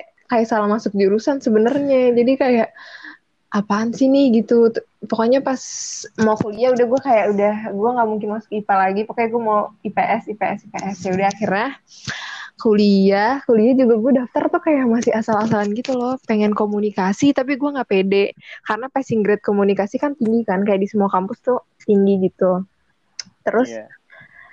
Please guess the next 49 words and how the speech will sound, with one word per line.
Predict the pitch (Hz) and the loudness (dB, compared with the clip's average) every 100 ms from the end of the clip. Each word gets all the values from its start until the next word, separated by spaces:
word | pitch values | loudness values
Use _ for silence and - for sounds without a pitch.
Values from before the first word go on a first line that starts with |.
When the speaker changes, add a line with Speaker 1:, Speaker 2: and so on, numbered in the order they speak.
| _ _ | _ _
Speaker 1:
Akhirnya, | 226 - 220 196 202 220 294 311 - | -8 0 0 2 0 0 -2 -4 -6
gue | 214 254 | 0 2
S | - 254 | 2 0
B | 214 | 2
M | 214 202 | 2 4
aja | 233 330 | 2 2
tuh | |
gue | 277 | 2
milih | 339 285 320 | 4 4 2
yang | 339 294 | 2 0
kayak | 269 226 214 | -2 -2 -2
masih | 214 208 208 | -4 0 -2
akuntansi, | 202 - 202 208 226 247 | -2 -6 -2 -2 0 2
manajemen, | 240 220 196 214 233 247 | 4 4 4 4 2 0
kan | 294 | -2
kayak | 294 262 220 | -4 -2 0
ngasal | 233 - 202 208 | -2 0 0 0
banget. | 214 453 _ | 0 -4 _
Sebenarnya | 247 208 285 311 | -2 0 0 2
itu | 294 | 2
bukan | 269 247 | 2 2
passion | 226 220 196 | -2 2 4
gue, | 202 | 4
tapi | - 269 320 | 2 2 2
gue | 226 208 | 2 -2
pilih | 208 214 214 | 2 2 4
aja, | 185 240 285 285 | 2 2 0 0
nggak | 233 220 | -4 -4
tahu | 226 | -4
kenapa. | 226 240 262 254 254 - - - - - - | -6 -6 -6 -6 -6 -10 -20 -20 -20 -8 -2
Speaker 2:
Yang | 139 | 0
penting | 170 190 | 2 0
Speaker 1:
Sampai | 165 | 0
Speaker 2:
beda, | 139 127 - | -2 -4 -14
bukan | 131 147 139 | -8 -6 -6
ipa | 131 165 | -4 -2
lah | 151 135 | 0 2
ya. | 262 | 4
Speaker 1:
Iya, | 277 285 262 240 - | 4 2 2 0 2
iya, | 247 254 | 4 4
yang | 233 226 | 2 -2
penting | 277 | 2
gue | 302 | 2
kayak | 302 220 | 2 0
udah | 220 254 247 - | 2 0 -2 -6
bayi | 202 208 202 | 0 2 2
banget | 202 220 233 | 2 -2 -2
sama | 196 | 0
ipa. | 190 - 196 226 | 0 0 -2 -2